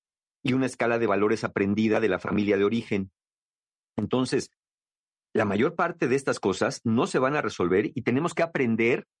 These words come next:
a negociar, que ese es algo, es un tema del que deberíamos hablar un día, la negociación en la relación de pareja, pero no de si vamos al cine o al teatro, sino la negociación de las diferencias que puede llegar a haber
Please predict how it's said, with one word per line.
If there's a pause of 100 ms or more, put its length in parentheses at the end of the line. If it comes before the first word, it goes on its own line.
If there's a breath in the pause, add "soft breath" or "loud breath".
(220)
a
negociar, (760)
que
ese
es
algo,
es
un
tema
del
que
deberíamos
hablar
un
día, (280)
la
negociación
en
la
relación
de
pareja, (480)
pero
no
de
si
vamos
al
cine
o
al
teatro, (520)
sino
la
negociación
de
las
diferencias (320)
que
puede
llegar
a
haber